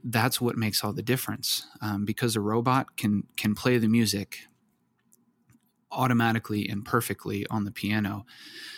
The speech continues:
But we also could tell the difference because we humans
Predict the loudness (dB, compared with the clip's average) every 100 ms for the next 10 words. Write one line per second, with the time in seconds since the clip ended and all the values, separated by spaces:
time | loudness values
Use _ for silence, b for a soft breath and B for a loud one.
0 | B B _ _ _ _ _ _ -2 0
1 | 4 6 6 4 4 4 4 2 -4 -4
2 | -4 -2 -2 0 -4 -2 -4 -4 -8 -10
3 | -6 -6 -4 -4 -2 0 2 4 2 0